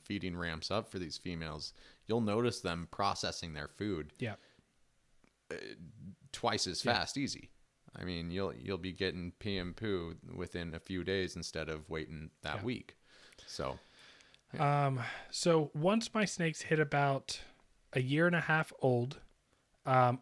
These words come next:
Speaker 2: I will usually start to transition some of them over to every two weeks. Um, s-, some stay on every ten days. Really, it just, a-,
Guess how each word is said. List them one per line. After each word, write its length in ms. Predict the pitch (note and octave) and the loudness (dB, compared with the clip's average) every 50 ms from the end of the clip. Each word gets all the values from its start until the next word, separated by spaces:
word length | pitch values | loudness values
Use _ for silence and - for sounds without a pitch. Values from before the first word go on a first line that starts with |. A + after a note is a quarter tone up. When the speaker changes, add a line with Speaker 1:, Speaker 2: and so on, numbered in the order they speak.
| _ - | _ 4
Speaker 2:
I 160 | C3+ D3+ D#3+ | 4 6 6
will 160 | D#3+ D#3+ D#3 | 6 4 4
usually 680 | D3 C3+ C#3+ E3 F#3 F3+ - - G3 F#3+ F#3 F3+ D#3+ - _ _ _ _ _ _ _ _ _ - | 2 4 4 4 4 4 2 2 2 2 2 2 -2 -6 _ _ _ _ _ _ _ _ _ -4
start 380 | - - - D#3+ D3+ D#3 D3+ | -4 0 2 2 2 2 2
to 80 | - D#3 | 0 -2
transition 760 | - - - D#3 D3 C#3+ C3+ B2+ C#3 C#3+ - - D3+ C#3+ C3+ | -2 0 4 4 4 4 4 4 4 4 4 2 2 2 2
some 260 | - - D3 C#3 C#3 | 2 2 4 2 2
of 60 | C#3 | 4
them 160 | C#3 C3+ C#3 C#3 | 4 2 2 2
over 340 | C#3 B2 B2 B2 B2+ B2+ | 2 2 2 4 2 2
to 260 | B2 - - - C3 B2 | 2 0 0 2 4 4
every 260 | B2 A#2+ B2 A#2+ A#2 | 4 4 2 0 0
two 240 | A#2 - - F#3 E3+ | 0 0 2 2 4
weeks. 480 | C#3 B2+ B2+ B2+ - - - - - - - - - - - - _ _ _ - - | 4 4 2 0 0 -2 -2 -2 -2 -6 -12 -20 -20 -20 -20 -20 _ _ _ -4 2
Um, 480 | C3+ C3 B2+ B2 A#2+ A#2+ A#2 A2+ A2+ - _ _ _ _ _ _ _ _ _ | 4 6 8 8 8 6 4 2 -2 -6 _ _ _ _ _ _ _ _ _
s-, 280 | - - - - - - E3+ - - | -4 -2 0 0 0 -2 -4 -4 -2
some 300 | - - - F3 F3+ E3 | 0 4 6 6 6 6
stay 380 | - - - F3 E3+ E3+ E3+ E3 - | 4 6 8 8 10 10 8 6 4
on 120 | D3+ C#3+ | 2 4
every 280 | D#3 D3+ D3+ D3 D#3 D3 | 4 4 4 4 4 2
ten 260 | - - - D3+ D3 | 2 2 2 2 4
days. 340 | C3+ C#3 C3 C3+ C3 - - | 6 6 6 6 6 6 6
Really, 260 | C#3+ D3 D#3 D#3 D3+ | 4 6 6 6 4
it 80 | C#3+ C3+ | 2 2
just, 320 | - D3 C3+ - - - | 2 0 0 0 -2 -2
a-, 120 | - D3 | -2 -2